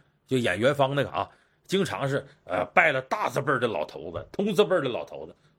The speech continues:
大和通就是青帮二十二辈儿和二十三辈儿的辈儿分。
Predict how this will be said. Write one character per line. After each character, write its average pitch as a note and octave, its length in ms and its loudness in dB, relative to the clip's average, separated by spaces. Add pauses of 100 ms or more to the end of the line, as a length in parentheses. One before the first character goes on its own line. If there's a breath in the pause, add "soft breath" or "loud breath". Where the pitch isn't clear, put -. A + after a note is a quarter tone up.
(100)
大 G#3 220 2
和 E3 160 -4
通 F3 260 -6 (640)
就 C3+ 180 2
是 G#2 320 -4
青 D3 300 -2
帮 B2+ 200 4 (520 soft breath)
二 F#3+ 200 6
十 D#3+ 140 0
二 F3 180 4
辈 C3+ 120 -2
儿 A#2+ 80 0
和 - 100 -6
二 F3+ 240 2
十 G2+ 60 -4
三 C#3+ 260 -2
辈 E3 80 2
儿 C3 60 2
的 F#2 80 -6
辈 G2+ 100 -6
儿 D#2+ 80 -6
分。 D#2+ 100 -18